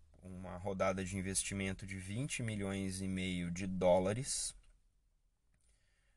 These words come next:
entre eles e entre vários, ah, outros investidores,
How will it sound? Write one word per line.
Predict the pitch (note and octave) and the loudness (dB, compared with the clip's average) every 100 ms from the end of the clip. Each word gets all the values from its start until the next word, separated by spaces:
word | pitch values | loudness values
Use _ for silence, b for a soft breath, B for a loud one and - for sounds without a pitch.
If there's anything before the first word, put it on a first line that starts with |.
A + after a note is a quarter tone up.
| _ | _
entre | - G#2+ G2+ G2+ G2 | -14 -12 -6 -4 -2
eles | G#2+ G#2+ F#2 | -2 -4 -2
e | F#2+ | -2
entre | F#2 G2 G#2 | -2 -4 -4
vários, | G2 F#2+ G2 G2 F#2+ - - - | 4 6 6 6 2 4 4 2
ah, | F2+ F2 - | -2 -4 -6
outros | G2+ F#2 F#2+ F#2+ | -8 -8 -8 -6
investidores, | F#2 F#2+ - - F2+ F2+ F2+ A#2 - - | -6 -2 -2 -2 -4 -4 -6 -6 -6 -8